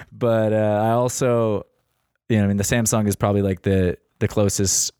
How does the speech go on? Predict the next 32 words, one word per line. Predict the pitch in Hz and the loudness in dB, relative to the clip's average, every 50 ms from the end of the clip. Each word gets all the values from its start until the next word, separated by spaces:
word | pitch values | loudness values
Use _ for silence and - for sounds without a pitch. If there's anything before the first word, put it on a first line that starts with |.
| _ - | _ -4
or, | - 95 95 | -2 0 0
like, | 92 92 90 - | 2 0 -2 0
one | 98 98 98 | 0 0 0
of | 98 87 | 2 0
their | 95 90 | 0 -2
main | 85 92 95 95 92 92 87 | 0 0 0 2 2 0 0
competitors, | - - 92 101 101 92 90 87 82 82 82 87 | -2 -4 0 0 2 2 2 0 0 0 0 0
I | 85 82 | 0 2
imagine. | 85 85 82 82 82 82 76 78 | 2 2 2 0 0 -2 -4 -2
Again, | 80 90 90 90 85 85 | -4 0 0 0 2 2
I'm | 90 92 | 2 2
not | 90 87 | 2 2
a | 87 82 - _ - - - - | 2 0 -2 _ -20 -20 -16 -12
tech | - - 101 90 - | -2 -2 -2 0 0
nerd, | 92 87 85 85 78 | -2 0 0 0 0
but | - - 85 | -2 -2 0
maybe | 87 92 95 92 | 0 2 2 2
I'll | 90 92 87 | 2 0 0
get | 90 87 | 0 0
into | 90 90 85 85 | 0 2 0 0
that | 82 78 | 0 0
more. | 80 80 82 85 87 - - - - - - - - - _ _ - | 0 0 0 0 -2 -4 -12 -20 -20 -20 -20 -20 -20 -20 _ _ -8
Maybe | 90 92 92 95 | -4 -2 0 0
you | 98 95 | 2 2
guys | 95 92 87 | 2 2 2
can | - 98 90 87 82 | 0 0 0 0 0
shout | - - - - - 101 98 92 104 | -2 -4 -4 -2 0 0 0 2 0
out | 110 98 - _ _ - | 0 0 -4 _ _ -8
and | - 95 | -4 0
let | 90 90 85 | 0 2 2
me | 90 87 | 2 2
know. | 95 95 85 82 - | 2 2 2 0 -2